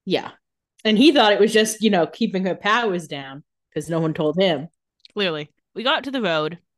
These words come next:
Speaker 2: Raina has come upon the truck with the sword sticking out of it. She's on the phone with Stefan again and says, "You owe some guy a cube truck. It has one hole in it. He can keep driving it."
Speaker 1: Like, I think he'll be okay.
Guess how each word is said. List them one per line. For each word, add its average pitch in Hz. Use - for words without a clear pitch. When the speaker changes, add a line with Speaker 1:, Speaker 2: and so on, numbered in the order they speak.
Speaker 2:
Raina 247
has 247
come 220
upon 185
the 175
truck -
with 175
the 170
sword 165
sticking 156
out 123
of 131
it. 160
She's 220
on 208
the 196
phone 185
with 160
Stefan 160
again 131
and 180
says, 165
"You 196
owe 190
some 190
guy 175
a 160
cube 175
truck. -
It 247
has 196
one 147
hole 123
in 82
it. 71
He 208
can 185
keep 160
driving 101
it." 82
Speaker 1:
Like, 175
I 180
think 180
he'll 147
be 110
okay. -